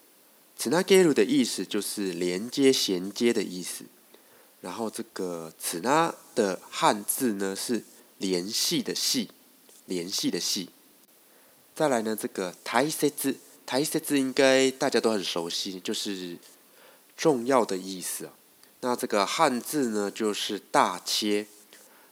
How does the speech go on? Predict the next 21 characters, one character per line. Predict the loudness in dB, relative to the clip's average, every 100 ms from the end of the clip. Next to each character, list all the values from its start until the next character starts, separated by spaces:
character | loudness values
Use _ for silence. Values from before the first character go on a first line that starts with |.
| 0
大 | 4 4
呢， | 4 0
就 | 0 -4
是 | -4 -4 -4 -4 -4
大 | 2 2
小 | 2 -2 -6
的 | -10 2
大。 | 2 2 -4 -20 -20 -20 -20 _ -6
切 | -4 0 2 4
呢， | 2 0
就 | -2
是 | 0 0 -2 -6 -20 -20 -20 -20 -8
切 | 0 2 2
菜、 | 2 4 4
切 | 2 2 2
东 | 4 2
西 | 0 -2
的 | -2
那 | -2
个 | -4
切。 | -4 -4 -2 -4